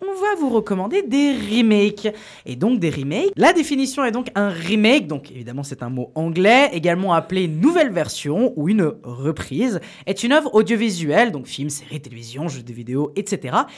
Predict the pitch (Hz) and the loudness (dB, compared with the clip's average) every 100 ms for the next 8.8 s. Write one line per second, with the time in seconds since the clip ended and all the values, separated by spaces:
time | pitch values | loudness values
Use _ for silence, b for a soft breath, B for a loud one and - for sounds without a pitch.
0 | B - 240 208 233 339 - b b b | B 0 2 4 2 0 -6 b b b
1 | - 190 196 196 - 370 381 359 370 277 | -2 2 2 2 2 2 2 2 0 -2
2 | - - 226 202 - 220 254 202 180 196 | -4 -4 -4 -4 -4 -2 0 2 2 0
3 | 190 151 170 233 - - - 240 233 151 | -2 0 0 0 -6 -10 -4 -2 -2 -2
4 | 135 196 254 - 139 208 175 160 - - | 2 2 2 -4 2 4 4 2 -2 -8
5 | 147 165 269 392 392 262 277 269 - 277 | -6 -2 0 0 2 2 2 2 -2 -2
6 | 285 - - _ 381 392 302 302 294 220 | -2 -4 -20 _ 2 2 0 -2 0 -6
7 | - 156 208 - 302 392 392 269 233 285 | -4 -2 -2 -4 -4 -2 -2 2 4 4
8 | 233 247 - 208 165 165 269 | 2 -4 -4 -4 -2 -2 -4